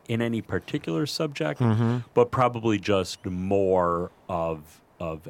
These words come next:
Speaker 1: everything,
Speaker 2: Mm-hmm.
Speaker 1: I think. Um,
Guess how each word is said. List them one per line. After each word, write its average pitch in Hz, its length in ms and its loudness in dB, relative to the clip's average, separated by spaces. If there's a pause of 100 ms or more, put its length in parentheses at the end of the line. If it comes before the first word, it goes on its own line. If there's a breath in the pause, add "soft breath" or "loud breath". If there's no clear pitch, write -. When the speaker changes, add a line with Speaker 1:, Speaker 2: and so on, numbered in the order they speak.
Speaker 1:
everything, - 600 -14 (260)
Speaker 2:
Mm-hmm. 101 340 -2 (360)
Speaker 1:
I 104 120 -2
think. - 320 -12 (540 loud breath)
Um, 98 800 4